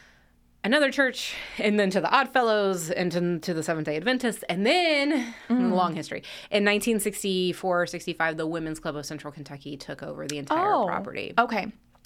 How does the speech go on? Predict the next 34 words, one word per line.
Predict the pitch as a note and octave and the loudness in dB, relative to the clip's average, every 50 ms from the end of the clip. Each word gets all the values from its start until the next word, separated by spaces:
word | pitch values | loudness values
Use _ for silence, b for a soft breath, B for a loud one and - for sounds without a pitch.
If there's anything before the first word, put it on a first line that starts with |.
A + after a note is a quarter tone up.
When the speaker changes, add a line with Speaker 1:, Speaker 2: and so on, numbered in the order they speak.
| - | -2
Speaker 1:
And | - A3 | 0 2
so | G3 G#3+ | 4 4
the | G#3 G#3+ | 4 4
Women's | A3 A#3 B3 B3 A#3 A#3 | 4 4 2 2 0 2
Club | - A3+ G3+ F#3+ | 2 2 2 2
met, | G3 F#3+ F#3 F#3+ D3 - - - - | 0 -2 0 -2 -2 -4 -4 -8 -4
the | F3+ F#3+ | -2 0
Women's | G3+ G3+ G3+ G3 F#3 | 0 0 0 -2 -2
Club | F#3+ F3+ E3+ D#3+ D#3+ - - _ _ - - - | -2 -2 -2 -4 -8 -20 -20 _ _ -20 -16 -12
met | E3+ F3 F3 F3+ E3+ - - - | -8 -4 -2 0 0 -2 -2 -2
there | E3 D#3 D#3+ E3 E3 | -2 -2 -2 -2 -4
from | - - E3+ E3 | -6 -8 -6 -4
nineteen | E3+ F#3 F#3+ F#3 G3+ F#3 | -4 -4 -4 -4 -6 -8
sixty-five | F3 F3+ E3 - E3+ D#3 E3+ D#3+ D3 D3 | -8 -10 -10 -12 -10 -8 -8 -8 -8 -10
through | - - - E3+ E3 D#3+ D#3+ | -12 -10 -8 -8 -8 -8 -10
today. | - - - - - - - - B B B B B B B B B B B - | -12 -14 -12 -12 -10 -10 -12 -16 B B B B B B B B B B B -2
Um, | - F3+ E3+ E3 D#3+ D#3 D3+ C#3+ D3+ D#3 - - - - | 0 2 2 0 0 -2 -4 -6 -8 -10 -12 -14 -10 -6
and | - F#3+ F#3+ | -4 -2 0
in | F3+ F3 F3 E3+ D3+ - _ _ | 0 -2 -2 -4 -8 -12 _ _
twenty | - - G#3 G3 F#3+ F#3 F#3 | -8 -4 -2 0 0 0 0
fourteen, | F#3 - F#3 E3+ D#3+ - - - G#3 G3 F#3+ F#3 F3+ | 0 -2 -2 -2 -2 -4 -4 -2 -2 0 0 0 -2
twenty | F3 - F#3 E3+ D#3 | -4 -4 -6 -6 -6
fifteen, | - F3+ F3 - - F#3 F3 E3+ | -6 -8 -8 -8 -6 -6 -6 -4
they | D#3+ D#3+ D3+ | -4 -4 -6
deeded | D3 C#3 E3 E3+ E3 D#3+ E3+ D#3+ D#3 D#3 D3+ | -6 -6 -6 -4 -2 -2 -2 -2 -2 -4 -6
the | D#3+ D3+ | -8 -6
property | - E3 D#3 D3+ D#3 D3+ D3+ | -2 -2 -2 -2 -4 -6 -8
to | D3 D3+ | -8 -10
the | D3 C#3 | -10 -8
Bluegrass | - D#3 D3 - D3 C3 - | -8 -8 -8 -8 -8 -10 -10
Trust | - - A3 C4 - - - - | -8 -8 -8 -8 -8 -12 -12 -10
to | G3+ | -10
be | F3 F3 E3+ | -8 -8 -8
the | D#3+ D#3+ D#3+ D#3 D#3 D#3 D#3 D#3 | -8 -6 -4 -2 -2 -2 -2 -4